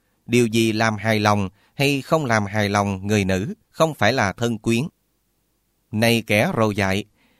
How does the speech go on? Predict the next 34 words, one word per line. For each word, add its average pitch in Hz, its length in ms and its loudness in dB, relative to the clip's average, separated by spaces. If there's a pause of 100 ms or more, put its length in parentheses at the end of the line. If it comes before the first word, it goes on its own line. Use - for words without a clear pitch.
(140)
vì 117 200 2
sao 151 240 2
ngươi 151 180 0
lại 110 220 2
nhận 107 240 -2
lãnh 113 260 -2
vật 113 220 -2
thực 101 220 -2 (240)
từ 113 200 2
tay 135 300 -2
tỳ 101 260 -2
khưu 131 240 0
ni, 127 280 0 (400)
không 165 280 0
phải 113 220 2
là 107 240 2
thân 143 240 -2
quyến 151 200 2 (120)
vậy?" 95 260 -2 (1040)
"Này 113 340 2
kẻ 123 260 2
rồ 110 140 2
dại, 98 340 0 (380)
sự 123 280 2
việc 113 180 0
này 107 280 0
không 151 240 0
đem 151 160 2
lại 104 200 2
niềm 104 260 0
tin 139 340 -2 (140)
cho 143 120 4
những 131 240 0
kẻ 101 300 2